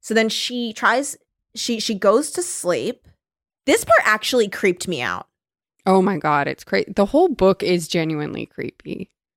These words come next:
Speaker 1: When he's powdering her makeup, <gasps> I was like, "I'm scared." 'Cause it seemed very, like, you know,
Speaker 2: It's
Speaker 1: when,
Speaker 2: like,
Speaker 1: like, a killer, like, does the
Speaker 2: lingering
Speaker 1: nails of their
Speaker 2: on
Speaker 1: murder
Speaker 2: his face.
Speaker 1: victim.
Speaker 2: Yes.
Speaker 1: It was like that.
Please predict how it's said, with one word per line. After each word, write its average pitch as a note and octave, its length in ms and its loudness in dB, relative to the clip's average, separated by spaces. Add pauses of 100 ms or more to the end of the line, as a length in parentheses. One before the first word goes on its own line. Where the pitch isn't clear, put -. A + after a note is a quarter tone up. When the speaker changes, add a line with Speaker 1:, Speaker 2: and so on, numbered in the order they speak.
(240)
Speaker 1:
When G3 160 -2
he's G3 360 -2
powdering D#3 560 -4
her F#3 160 -6
makeup, D#3 600 -8 (260)
<gasps> - 280 -20
I C#4 680 -6 (320)
was G#3+ 240 0
like, F#3 440 4
"I'm G3 220 0
scared." F#2+ 600 -8
'Cause A3+ 180 -2
it B3+ 80 -2
seemed C4 360 0
very, G#3 420 4
like, G3 360 2
you G3+ 80 -2
know, F#3+ 180 4
Speaker 2:
It's F#3+ 40 2
Speaker 1:
when, G#3+ 160 4
Speaker 2:
like, C4 140 0
Speaker 1:
like, E4+ 80 0
a E4+ 40 -20
killer, E3+ 600 2
like, E3 300 0
does D#3 180 0
the C#3 140 -4
Speaker 2:
lingering C#3 240 -4
Speaker 1:
nails D3 180 -4
of D#3 180 -2
their D3+ 120 -2
Speaker 2:
on D3 60 -10
Speaker 1:
murder A#2 220 -6
Speaker 2:
his B2 120 -6
face. - 20 -12
Speaker 1:
victim. G3+ 460 -4
Speaker 2:
Yes. - 480 -16 (720)
Speaker 1:
It F3+ 40 -2
was E3+ 120 -2
like - 180 -10
that. - 240 -8